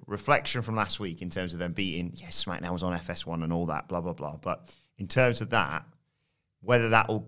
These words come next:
open their eyes and think, maybe it's worth, you know, pushing the boat out a little bit. 'Cause I know you've spoken before about, look, the financials of doing Rampage live is preposterous.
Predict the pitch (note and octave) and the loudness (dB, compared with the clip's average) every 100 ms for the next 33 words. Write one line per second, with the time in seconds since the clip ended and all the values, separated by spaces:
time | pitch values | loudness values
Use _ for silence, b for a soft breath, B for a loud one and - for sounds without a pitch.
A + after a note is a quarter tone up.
0 | - A#2 A2 G#2+ G#2+ G#2+ A2 G2+ F#2+ A2+ | 4 4 4 2 6 6 4 2 0 2
1 | A2 - - - G3 F#3 E3 D#3 F3 D#3 | 2 -2 -12 -4 0 2 2 2 4 4
2 | E3+ C3 A2 F#2 G#2 A2 G#2 G2 G2+ F2 | 0 -2 0 0 -2 -4 -2 2 4 4
3 | F2+ F2 F2+ E2 E2 - F#2+ G2 G2 - | 2 2 0 -2 -4 -6 -4 -2 -2 -2
4 | G2+ G2+ F#2+ - F#2+ F2 F2 - F#2 - | -2 -2 -6 -4 -4 -2 -4 -2 -4 -4
5 | E2+ E2+ - _ _ - G#2 G#2 G#2 - | -6 -6 -8 _ _ 0 4 4 2 0
6 | E2 E2 - - E2+ - A2+ G2 F#2 F2+ | -6 -6 -8 -4 -4 -2 0 2 4 2
7 | E2+ D2+ E2 E2 D2+ E2 E2 - - b | 0 -4 -2 -2 0 -2 -6 -8 -12 b
8 | b _ - A2 - - - - - - | b _ -2 -2 0 -4 -8 -10 -8 -8